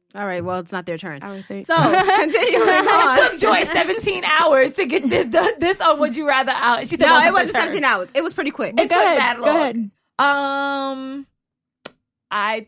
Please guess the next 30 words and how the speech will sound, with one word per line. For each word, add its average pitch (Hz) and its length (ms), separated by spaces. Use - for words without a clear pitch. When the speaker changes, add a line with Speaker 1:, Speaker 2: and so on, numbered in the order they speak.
Speaker 3:
think 254 240
I'm 277 180
gonna 277 220
go 240 200
with 247 140
A 220 160
K 247 260
and 202 80
I'm 214 140
gonna 220 160
have 220 300
my 214 240
parents 214 440
watch 190 280
me 196 200
because 185 600
I'm 196 340
not 185 320
watching - 380
them. - 320
I'm 240 160
gonna 269 240
save 240 200
myself 220 640
the, 190 220
um, 185 500
the 190 80
mental 208 260
breakdown 233 640
Speaker 2:
Trauma. 196 500